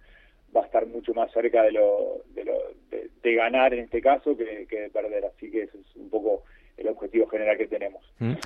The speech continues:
Speaker 2: I fer-vos forts a la Guinardera, aquest, eh, dissabte a les quatre ve el Poble Nou, eh, no va la badar a casa, no?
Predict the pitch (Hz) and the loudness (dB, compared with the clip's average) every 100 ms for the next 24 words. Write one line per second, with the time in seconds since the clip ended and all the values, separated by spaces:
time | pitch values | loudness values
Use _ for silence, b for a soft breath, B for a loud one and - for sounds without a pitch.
0 | B _ 113 113 98 117 120 120 - 117 | B _ 6 6 6 2 2 2 4 2
1 | - _ - - - 104 101 98 95 95 | 0 _ -18 -6 2 4 4 4 2 2
2 | 147 120 110 101 - 104 101 98 120 104 | 4 2 2 -2 0 2 4 2 0 4
3 | 104 101 110 110 107 104 107 101 107 127 | 2 2 2 4 4 4 2 4 4 4
4 | 165 B B B - 101 101 113 117 107 | 2 B B B 0 4 6 6 8 8
5 | 101 104 107 101 90 104 | 6 4 4 0 0 -2